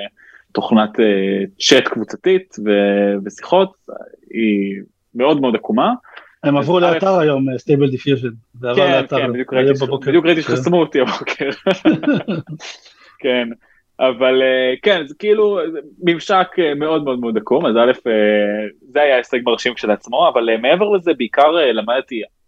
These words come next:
Speaker 1: איך, אה, איך להרחיב, איך לה-, להפעיל ולהרחיב את המרחב הסמנטי שאיתו אני עובד עם הכלים האלה, וקצת, אה, לאט לאט התחלתי להיכנס לניטי גריטי של, אה, איך אני מאפטם תוצאות בתוכם.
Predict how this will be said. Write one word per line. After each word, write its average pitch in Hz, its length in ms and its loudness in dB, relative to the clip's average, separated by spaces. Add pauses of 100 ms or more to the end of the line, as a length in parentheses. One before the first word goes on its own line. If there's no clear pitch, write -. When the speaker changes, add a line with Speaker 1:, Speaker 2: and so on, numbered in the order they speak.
(200)
Speaker 1:
איך, 135 360 2
אה, 117 380 2 (160)
איך 165 140 0
להרחיב, 151 420 0
איך - 260 -2
לה-, 160 160 0
להפעיל - 580 -2
ולהרחיב 160 400 2
את 143 80 -4
המרחב 117 280 0
הסמנטי 123 380 -4
שאיתו 113 260 -6
אני 120 100 -4
עובד 104 280 2
עם 165 80 -2
הכלים 180 340 0
האלה, 214 180 2 (760)
וקצת, 185 480 2 (180)
אה, 165 440 2
לאט 151 440 0
לאט 175 180 0
התחלתי 143 360 -4
להיכנס 135 420 -6
לניטי 139 280 -4
גריטי 127 420 2
של, 107 300 0
אה, 104 420 0 (400)
איך 156 180 2
אני 180 100 2
מאפטם 139 400 -2
תוצאות 117 320 -2
בתוכם. - 400 -8